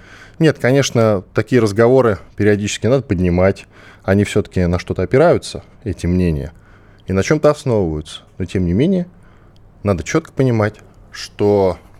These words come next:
в ближайшей перспективе Запад, к сожалению, э, к Украине не остынет и не прекратит поставлять средства для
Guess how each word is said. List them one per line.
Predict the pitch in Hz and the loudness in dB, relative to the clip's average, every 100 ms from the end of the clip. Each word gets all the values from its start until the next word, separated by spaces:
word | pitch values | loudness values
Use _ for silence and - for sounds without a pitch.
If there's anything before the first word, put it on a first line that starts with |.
| - - - | -20 -20 -14
в | |
ближайшей | 85 113 104 104 - - | -6 -2 0 0 -2 -10
перспективе | 85 - - 139 160 - - - - - - - - - - | -12 -12 -8 -4 -4 -6 -12 -20 -20 -20 -20 -20 -20 -20 -4
Запад, | 110 170 143 | 2 2 0
к | - | -8
сожалению, | 101 101 127 123 113 95 - - | -6 -2 0 0 0 -2 -6 -10
э, | 90 87 - - | -8 -8 -10 -12
к | |
Украине | 101 101 110 120 104 | -6 -2 0 0 0
не | 98 98 | 0 0
остынет | 95 - 131 147 143 - - | -2 -4 -2 -2 -4 -12 -16
и | 98 107 113 | -8 -6 -2
не | 101 117 | 0 -2
прекратит | 123 110 - 123 123 98 87 | -2 -8 -4 -4 -4 -10 -10
поставлять | - - - 87 101 131 | -10 -6 -2 0 0 -2
средства | - 101 - - | -2 -4 -4 -6
для | 92 92 117 | -4 -4 -4